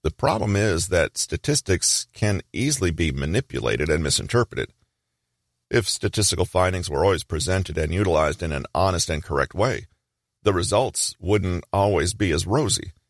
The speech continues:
We often see distorted and misguided numbers and outcomes, even though that was not the intention of those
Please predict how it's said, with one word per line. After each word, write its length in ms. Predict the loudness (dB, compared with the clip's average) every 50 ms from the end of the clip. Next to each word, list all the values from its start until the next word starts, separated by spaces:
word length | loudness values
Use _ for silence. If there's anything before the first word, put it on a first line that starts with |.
| _ _ _ _ _ _ _ _
We 140 | _ 2 4
often 320 | 4 4 2 0 -2 -2 0
see 280 | 0 2 2 0 -2
distorted 760 | -2 -2 0 0 0 0 0 2 4 4 4 4 2 0 2
and 200 | 0 -2 -2 -2
misguided 640 | -2 0 0 0 0 0 0 2 2 2 2 0 -2
numbers 380 | -2 0 0 2 2 0 0 2
and 120 | 0 0
outcomes, 520 | 0 -2 -2 0 0 0 0 0 -2 -4 -6 _ _ _ _ _ _ _ _
even 280 | -2 -2 0 0 2 2
though 360 | 4 4 4 4 2 0 -2 _
that 160 | -8 -6 -4
was 140 | -4 -4 -2
not 160 | -4 -4 -2
the 100 | 0 0
intention 540 | 0 0 -2 -4 -2 -2 -2 -2 -2 -2 -2
of 100 | -2 2
those 400 | 2 2 2 2 0 -2 -6 -12